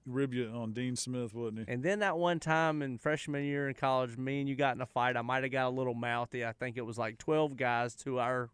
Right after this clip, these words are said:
Speaker 2: two.
Speaker 1: Well,
Speaker 2: We'll,
Speaker 1: to
Speaker 2: we'll
Speaker 1: clear
Speaker 2: call
Speaker 1: this up, we weren't fighting each other.
Speaker 2: No, we
Speaker 1: We were
Speaker 2: no,
Speaker 1: fighting.
Speaker 2: I
Speaker 1: Yeah.
Speaker 2: got a little mouthy outside. You took up for me. It was twelve,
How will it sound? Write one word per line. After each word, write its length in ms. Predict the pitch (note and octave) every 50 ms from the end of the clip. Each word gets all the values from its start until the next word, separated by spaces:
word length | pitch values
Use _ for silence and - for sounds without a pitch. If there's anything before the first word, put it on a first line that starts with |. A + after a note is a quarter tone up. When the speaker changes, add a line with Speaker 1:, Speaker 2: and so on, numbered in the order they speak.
| _ -
Speaker 2:
two. 420 | - - C#3+ A#2+ A2+ A#2 B2+ B2+ -
Speaker 1:
Well, 100 | B2+ B2+
Speaker 2:
We'll, 100 | C3+ C#3 B2+ A#2+ A#2 A#2+ A#2+
Speaker 1:
to 100 | B2+ C3+
Speaker 2:
we'll 100 | E3 A3
Speaker 1:
clear 140 | A3 E3+ G3+
Speaker 2:
call 140 | A#3+ A3 D3+
Speaker 1:
this 140 | B2+ - -
up, 260 | B2+ A#2 G#2+ - A2+
we 180 | C3+ E3 F#3
weren't 240 | F#3 F3 D#3 C3 A#2 -
fighting 240 | C#3 C3 B2+ A#2+
each 200 | A2 G#2 F#2+ - C#3+
other. 360 | C3 B2+ G#2+ G2 F2 E2 - - _ _ _ -
Speaker 2:
No, 220 | E3 F#3+ F3+ E3+
we 220 | E3+ F#3+ G3 F#3 B2 - - _ _
Speaker 1:
We 140 | A#2 A#2+ B2+
were 100 | B2 A#2+
Speaker 2:
no, 120 | E3 E3+ E3
Speaker 1:
fighting. 340 | D#3 D#3 E3+ F3 - - - -
Speaker 2:
I 80 | E3+ F3+
Speaker 1:
Yeah. 40 |
Speaker 2:
got 120 | F#3 F#3+ F#3+ F#3+
a 20 |
little 160 | F#3+ F#3 F3
mouthy 480 | E3 D#3+ E3+ E3+ E3 D#3+ D#3 D#3+ D#3 D3
outside. 800 | D3 D3 C#3+ C#3+ - - D#3+ C#3+ C#3 C#3 C3+ C3 C3 B2+ A#2+ A#2 - _ _
You 200 | C#3+ D3+ D#3+ D3+
took 260 | - - F3 E3 C#3+
up 220 | D#3+ D#3 C3 A#2+ -
for 220 | - C#3+ C#3+ C#3+
me. 340 | C#3 C#3 C#3 C3+ C3+ B2+ - - - - - - - _
It 80 | - D#3
was 200 | D3 C#3+ - -
twelve, 600 | - - - E3 F#3 G3 G#3 G#3 G#3 G3+ G3 F#3+